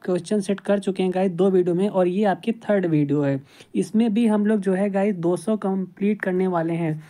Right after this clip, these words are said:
अपना टारगेट जो है दो सौ क्वेश्चन का है और हम लोग जो है वो कंप्लीट करेंगे। चलिए स्टार्ट करते हैं फर्स्ट क्वेश्चन से। फर्स्ट क्वेश्चन है, विश्व में शीत मरुस्थलों को किस नाम से जाना जाता है?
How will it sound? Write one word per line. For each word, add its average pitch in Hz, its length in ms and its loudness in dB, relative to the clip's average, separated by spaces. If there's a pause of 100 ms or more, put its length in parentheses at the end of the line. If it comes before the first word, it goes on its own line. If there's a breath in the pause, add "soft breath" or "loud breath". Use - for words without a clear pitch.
(240 loud breath)
अपना 180 280 -2
टारगेट 196 520 0
जो 196 120 -2
है 220 60 0
दो 185 220 0
सौ 208 180 -4
क्वेश्चन 190 380 -2
का 185 160 -2
है 190 200 -2 (360 loud breath)
और 190 120 0
हम 185 180 -2
लोग 196 140 0
जो 185 120 -2
है 214 80 2
वो 196 180 0
कंप्लीट 196 440 0
करेंगे। 139 460 0 (320 loud breath)
चलिए 208 280 2
स्टार्ट 202 320 -2
करते 202 260 -2
हैं 220 60 0
फर्स्ट 202 320 -2
क्वेश्चन 202 380 -2
से। 220 140 0
फर्स्ट 208 340 -2
क्वेश्चन 196 340 -2
है, 214 100 2
विश्व 202 320 -2
में 208 140 2
शीत 208 380 -2 (380 loud breath)
मरुस्थलों 185 500 0
को 214 160 -2
किस 220 280 -2
नाम 190 280 2
से 214 140 2
जाना 185 280 0
जाता 156 340 0
है? 151 280 0